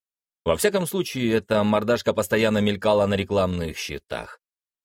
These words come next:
Мое пристальное разглядывание ее ничуть не смутило, лишь сделало улыбку шире. Причем я ни на секунду не поверил, что видел перед собой ту самую, так сказать, обладательницу авторских прав на физиономию.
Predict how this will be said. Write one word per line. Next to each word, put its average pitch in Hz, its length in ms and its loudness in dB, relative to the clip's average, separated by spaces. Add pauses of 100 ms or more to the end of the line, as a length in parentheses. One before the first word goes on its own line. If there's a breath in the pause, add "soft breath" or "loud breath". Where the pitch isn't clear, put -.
Мое 117 340 2
пристальное 113 640 0
разглядывание 87 1120 0
ее 107 480 -4
ничуть 196 420 -8
не 202 100 -10
смутило, 175 640 -8
лишь 147 600 -4
сделало 98 640 2
улыбку 92 520 -4
шире. 58 580 -12 (1200)
Причем 165 460 -2
я 190 140 -2
ни 175 200 -2
на 208 140 0
секунду 87 520 -4
не 82 160 0
поверил, 147 540 0
что - 200 -10
видел 185 280 -6
перед 151 240 -6
собой 147 340 0
ту 139 180 -2
самую, 151 520 0
так - 160 -6
сказать, 127 760 -2
обладательницу 120 1040 0
авторских 95 580 -4
прав 170 340 -2
на 127 220 -4
физиономию. 107 880 -8